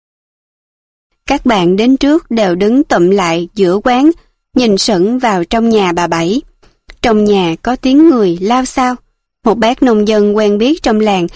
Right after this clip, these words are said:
đang ngồi trước cửa, vừa dỡ cơi trầu của bà Bảy ra đếm tiền, vừa nói vọng ra,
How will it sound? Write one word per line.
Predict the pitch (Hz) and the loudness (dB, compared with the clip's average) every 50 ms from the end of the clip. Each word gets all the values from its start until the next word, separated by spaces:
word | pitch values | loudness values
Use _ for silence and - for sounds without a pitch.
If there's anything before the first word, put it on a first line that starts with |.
| - - - - | -14 -16 -6 -2
đang | 247 240 233 233 | 0 0 2 2
ngồi | 226 208 190 180 170 170 - | 2 2 2 0 0 -2 0
trước | 277 302 320 - - | -2 -2 -2 -2 -2
cửa, | - 196 170 170 208 262 - - _ _ _ _ | -2 -2 0 0 -2 -2 -4 -8 _ _ _ _
vừa | - 208 220 208 190 180 180 180 | -4 -2 0 0 0 0 0 0
dỡ | 190 175 165 202 | 0 0 0 -2
cơi | - - 285 277 | -2 -2 -2 -2
trầu | 262 - 254 214 190 180 175 | 0 0 0 0 0 -2 -4
của | - - 202 226 | -4 -4 -2 -2
bà | 233 233 214 | 0 -2 -2
Bảy | 185 185 175 175 214 | -2 -2 -2 -2 -2
ra | 233 277 277 | 0 0 0
đếm | 269 262 277 294 320 | 0 2 2 2 2
tiền, | - - 254 226 202 180 170 - - - - _ _ | 2 0 0 2 2 0 0 -4 -8 -18 -20 _ _
vừa | - 208 214 202 180 170 | -2 0 0 2 2 2
nói | 180 185 190 226 277 | 2 2 0 -2 -2
vọng | 285 269 220 156 160 | -2 -2 0 0 0
ra, | 339 233 240 247 247 | 0 0 0 -2 -2